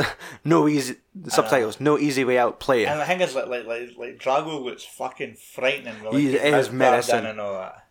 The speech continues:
Speaker 1: The southpaw license
Speaker 2: But
Speaker 1: plate.
Speaker 2: it's without the U in it, it says softball.
Speaker 1: <laughs> Aye. Now, uh, timestamp for Folk at Home, we are now currently at forty-one minutes, uh, forty seconds.
Speaker 2: And of course he's driving a Lamborghini, 'cause why the fuck would he know?
Speaker 1: I know. But, uh, the way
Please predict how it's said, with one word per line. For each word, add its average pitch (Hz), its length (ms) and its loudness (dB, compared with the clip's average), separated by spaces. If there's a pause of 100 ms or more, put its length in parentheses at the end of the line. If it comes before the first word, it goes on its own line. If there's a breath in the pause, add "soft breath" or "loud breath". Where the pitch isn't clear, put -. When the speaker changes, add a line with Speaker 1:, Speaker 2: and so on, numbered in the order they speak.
(120)
Speaker 1:
The 135 160 -6
southpaw 135 680 4
license 131 440 0
Speaker 2:
But 120 140 0
Speaker 1:
plate. 135 260 2
Speaker 2:
it's - 160 -16
without 131 120 -12
the 123 80 -18
U 135 280 -10
in 120 80 -10
it, - 100 -12
it 101 80 -16
says 120 220 -10
softball. 117 680 -8
Speaker 1:
<laughs> - 40 -14
Aye. 127 680 0 (640 soft breath)
Now, 131 220 4
uh, 131 260 2
timestamp 147 540 0
for 127 80 -4
Folk 139 240 0
at 127 80 0
Home, 147 320 2 (120)
we 139 280 0
are 131 100 4
now 127 220 2
currently 127 320 0
at 120 240 0
forty-one 139 420 2
minutes, 139 400 0 (680 soft breath)
uh, 120 480 2 (180)
forty 175 360 2
seconds. 113 560 -2
Speaker 2:
And 117 100 -4
of - 120 -12
course 359 240 -10
he's 175 100 -8
driving 123 300 -6
a 113 40 -8
Lamborghini, 117 640 -6
'cause 131 140 -12
why 170 140 -4
the 175 80 -12
fuck - 260 -12
would 151 100 -16
he 175 80 -12
know? 143 280 -12 (100)
Speaker 1:
I 90 160 -6
know. 82 140 -10 (340 soft breath)
But, 139 180 2 (100)
uh, - 120 -4
the 208 100 -2
way 220 220 2